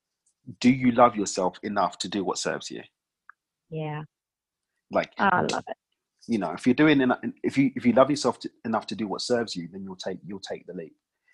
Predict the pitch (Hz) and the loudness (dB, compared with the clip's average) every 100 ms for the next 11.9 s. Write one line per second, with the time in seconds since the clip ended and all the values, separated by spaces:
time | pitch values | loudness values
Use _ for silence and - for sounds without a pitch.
0 | - - 160 160 175 151 165 104 131 139 | -8 0 2 4 2 2 0 0 0 0
1 | - 123 - 117 - 117 117 107 95 92 | 2 2 2 -4 0 -2 0 -2 -4 -4
2 | 101 98 90 - - - - 190 185 185 | -4 -4 -6 -10 -8 -8 2 6 8 6
3 | 170 151 131 - _ 185 160 - - _ | 6 8 8 6 _ 2 2 0 -12 _
4 | _ - 123 165 117 117 98 107 110 104 | _ 8 8 10 6 4 2 0 0 0
5 | 107 107 104 98 98 - 117 - 95 90 | 4 4 2 -4 -4 2 2 4 0 0
6 | 92 95 - - 98 101 95 95 104 - | -2 -6 -2 0 0 -2 -4 -4 -4 -6
7 | 101 - 101 - _ - 98 92 87 82 | -10 -6 -6 -6 _ -6 -2 0 0 -6
8 | 82 - _ _ _ - 107 107 107 104 | -16 -20 _ _ _ -10 -8 -8 -8 -6
9 | 101 95 101 98 95 117 98 110 - - | -4 -4 -4 -4 -2 -2 -2 -6 -10 -8
10 | 95 101 - - 208 220 196 185 170 190 | -2 -2 -2 0 6 6 6 -2 -8 -4
11 | 196 92 92 - - 90 87 92 85 | -4 -4 -6 -14 -10 -8 -8 -8 -12